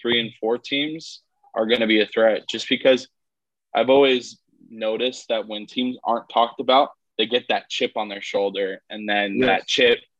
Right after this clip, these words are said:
Speaker 1: leads them to do really well. Thinking of the twenty thirteen Seahawks. I know I'm a Seahawks fan, but
Speaker 2: Mm-hmm.
Speaker 1: they, everyone picked the Broncos to destroy them, and they played with that chip on the shoulder and obliterated them.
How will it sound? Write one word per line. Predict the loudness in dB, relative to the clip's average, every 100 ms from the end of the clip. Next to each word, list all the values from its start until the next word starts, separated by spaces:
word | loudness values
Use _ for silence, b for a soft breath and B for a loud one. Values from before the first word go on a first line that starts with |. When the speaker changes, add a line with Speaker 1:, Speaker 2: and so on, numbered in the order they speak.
| _ _ _
Speaker 1:
leads | -2 0 0
them | 0 -2
to | -4
do | -4
really | -2 -2 0
well. | 0 0 -2 _ -8
Thinking | -8 -4 -4
of | 0 0 -2
the | -8
twenty | -6 -4 -2 -2
thirteen | -4 -4 -8 -10
Seahawks. | 2 4 6 4 2 0 -6 -2
I | 0
know | 0
I'm | -2
a | -2
Seahawks | -2 2 2 0 -4
fan, | -2 -2 -2
but | 0 2
Speaker 2:
Mm-hmm. | 0 -2 _ _ _ _ b b b 0
Speaker 1:
they, | 2 2
everyone | 0 -2 -2 -4 -8 -12 _
picked | -2 -2 -2 -6
the | -8
Broncos | -2 0 0 -4 -8 -6 -6 -6
to | -8 -8
destroy | -4 -2 0 2 4 4
them, | 2 0 -8 _ _
and | -4
they | -2 0
played | 0 0
with | 0
that | -2 -4
chip | -4 -4
on | -6
the |
shoulder | -4 -2 0
and | -2 -6 -18 _
obliterated | -4 0 2 0 -2 -6 -10
them. | -16